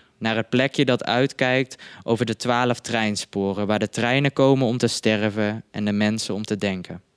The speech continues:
Hij ademt diep in, spreidt zijn armen. Hij probeert de wereld te omhelzen of zichzelf uit elkaar te trekken. Vrij zijn, chaos zijn,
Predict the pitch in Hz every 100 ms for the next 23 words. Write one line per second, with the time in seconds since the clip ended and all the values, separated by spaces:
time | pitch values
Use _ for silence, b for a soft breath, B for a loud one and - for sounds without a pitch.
0 | _ _ _ _ _ _ _ _ _ _
1 | - 107 107 113 110 104 120 - 98 92
2 | 95 95 b b b _ - - 117 113
3 | 110 - 101 98 92 95 - _ b b
4 | b b - 110 - 113 120 117 110 113
5 | 131 131 135 131 101 113 107 104 95 92
6 | 92 113 - 113 - 120 113 120 - B
7 | B B B - 117 113 123 110 104 101
8 | 104 95 90 90 87 _ _ _ _ _
9 | _ - - 113 104 98 92 87 87 b
10 | b b - 123 110 95 95 - 87 85
11 | 87